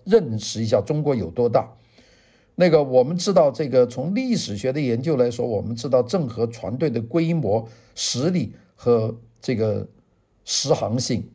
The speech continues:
啊，他们这个明-，这个郑和下西洋的大宝船呢，大概有这个一百五十公尺长，有一千五百吨的排水量。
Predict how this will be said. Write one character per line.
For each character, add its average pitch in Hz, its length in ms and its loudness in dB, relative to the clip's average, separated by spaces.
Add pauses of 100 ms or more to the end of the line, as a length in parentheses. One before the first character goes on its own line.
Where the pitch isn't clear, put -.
(200)
啊， 107 100 -2
他 135 140 -4
们 139 100 -2
这 139 140 -2
个 120 180 0 (320)
明-， 131 300 -2
这 - 100 -2
个 - 160 6
郑 180 300 2
和 127 220 0
下 131 180 4
西 131 160 -2
洋 127 100 0
的 135 140 4 (240)
大 196 240 2
宝 90 300 0
船 90 280 -6
呢， 120 200 0 (500)
大 156 160 4
概 120 160 2
有 95 380 -2
这 131 180 -2
个 107 300 2 (100)
一 170 160 0
百 120 320 2
五 110 220 -4
十 120 200 -6
公 143 300 2
尺 127 220 -8
长， 107 400 -6 (320)
有 107 180 -2
一 180 240 0
千 160 260 2
五 139 140 0
百 107 180 2
吨 120 200 -2
的 117 100 2
排 117 180 0
水 113 160 -4
量。 113 240 -2